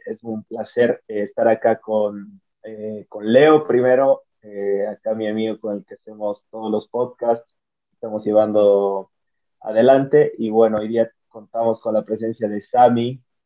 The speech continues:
Samantha Arurralde, que la tenemos desde La Paz. Es un placer también poder con-,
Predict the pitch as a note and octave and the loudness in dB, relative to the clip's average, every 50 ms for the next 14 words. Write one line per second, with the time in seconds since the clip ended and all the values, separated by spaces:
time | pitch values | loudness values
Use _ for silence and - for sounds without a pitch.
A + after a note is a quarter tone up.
0 | _ - G#2 G#2+ A2 A2+ A2+ A2+ - _ A2 A2 A2 G#2+ G#2+ G#2 G2+ - _ _ | _ -16 -12 -6 -4 -4 -4 -4 -6 _ -4 2 4 4 4 4 2 -2 _ _
1 | _ _ _ _ _ _ _ _ _ _ _ - A2+ A2+ G#2+ G#2 G#2 G#2+ B2+ C3 | _ _ _ _ _ _ _ _ _ _ _ -14 -10 -6 -4 -4 0 4 6 6
2 | C#3 C3+ C3+ B2 C3+ C3+ C#3 C3+ - - _ - A2 G#2+ G#2+ G#2 G#2 G2+ - A2 | 6 6 6 4 4 2 2 0 -4 -14 _ -8 -4 -4 -2 -2 -2 -2 -2 0
3 | A2 A2+ A2+ A2+ A2+ G#2+ G#2+ G#2+ G2 G#2+ G#2+ G#2+ A2 G#2+ - _ A#2+ B2+ C#3+ D3 | 0 0 0 0 -4 -4 -6 -6 -4 -4 -2 -2 -2 -2 -2 _ 0 0 0 0
4 | - _ _ _ _ _ _ _ _ _ _ - G#2 A2+ A2 - - A2 G#2+ A#2 | -8 _ _ _ _ _ _ _ _ _ _ -20 -20 _ -20 -10 -8 -8 -2 -2
5 | A2 A2+ A2+ - G#2+ G#2+ G#2+ G#2 G#2 A2 A2 A2 A2 A2 - A2 A2 G#2 - | -2 -2 -2 -4 -6 -4 -8 -10 -6 0 0 0 0 0 -6 -12 -14 -14 -16